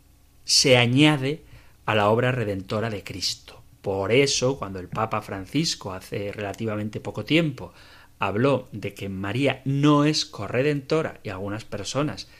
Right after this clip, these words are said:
parece que eso les causó cierta zozobra, ya creo que quedó explicado en este programa que ciertamente María no es corredentora en el sentido de que ella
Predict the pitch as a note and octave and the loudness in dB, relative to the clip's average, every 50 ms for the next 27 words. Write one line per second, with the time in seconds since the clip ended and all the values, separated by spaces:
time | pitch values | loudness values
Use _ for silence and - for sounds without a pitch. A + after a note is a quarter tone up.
0 | - - - - - - G2+ - F#2 G#2+ G#2 - G2 F#2 - - G2+ F#2+ F#2 F#2 | -20 -20 -20 -20 -14 -12 -10 -8 -8 -8 -8 -8 -8 -8 -8 -8 -6 -6 -6 -6
1 | - - - - - - - - - - G2 F#2 F2+ - - A#2 A2 - - - | -6 -6 -6 -8 -10 -12 -16 -18 -12 -10 -8 -8 -6 -6 -6 -6 -6 -6 -6 -8
2 | A2+ A2 - - A2+ - - - G#2+ - - - C3 B2+ A#2+ A#2 A#2+ D3 - - | -8 -8 -6 -8 -8 -8 -8 -10 -10 -4 2 4 4 4 4 2 -6 -8 -12 -18
3 | - - - - - - _ _ _ _ - - - - _ _ _ _ _ _ | -20 -20 -20 -20 -20 -20 _ _ _ _ -20 -20 -20 -20 _ _ _ _ _ _
4 | _ - A2+ G#2+ G2+ G2+ G2+ G2 G2 G2 - - - A2+ A2+ A2 - - A2 G2 | _ -8 -6 -4 -4 -4 -4 -6 -8 -10 -12 -8 -4 -4 -4 -4 -4 -8 -10 -10
5 | G2 F#2 F#2 G2+ - - - G#2 G#2 A2 - - - A2+ - - - - - A2+ | -10 -12 -14 -16 -14 -10 -8 -6 -4 -4 -4 -4 -6 -8 -8 -8 -8 -8 -4 -4
6 | A2+ A2+ A2 - C3 C3+ C3 B2+ D3 E3+ - - - - G#2 G2+ G#2 - - A2+ | -4 -2 0 2 2 2 2 2 -2 -6 -8 -14 -14 -10 -8 -8 -8 -6 -6 -6
7 | A2 - G#2 G2+ G#2 B2 C#3 C#3 C#3+ D#3 E3 - - - - - - - _ _ | -4 -4 -4 -2 0 2 2 2 0 -2 -4 -6 -14 -20 -20 -20 -20 -20 _ _
8 | - - B2 C3 B2+ - - - - A#2 G#2+ - - A2 A2+ A2+ B2 B2 D3 - | -4 -2 -2 -2 -2 -4 -10 -8 -8 -6 -6 -6 -4 -4 -4 -4 -4 -4 -6 -8
9 | - - A#2+ A2 G#2+ A2 A#2+ B2 C3 C#3+ C#3 C#3 C#3 C#3 - - - - C3+ B2+ | -6 -6 -6 -4 -4 -2 0 2 2 2 2 2 0 0 -2 -2 -2 0 2 2
10 | C3 C3 B2+ B2+ B2+ B2+ C3 C3 C3+ C3+ B2+ B2 A#2+ A2+ - - A#2 A2+ A2 - | 2 2 2 0 0 0 0 0 0 0 0 -2 -2 -2 -2 -4 -4 -4 -4 -2
11 | - B2+ B2+ C3+ C3 D3 - - - - _ _ - - A2 A2+ B2 B2+ - C3+ | -2 -2 0 -2 -4 -6 -8 -18 -20 -20 _ _ -12 -6 -2 -2 -2 -2 0 -2
12 | C3+ - - - B2+ B2+ B2 C3+ C3+ C3+ - | -4 -2 -2 0 0 0 0 0 -2 -4 -6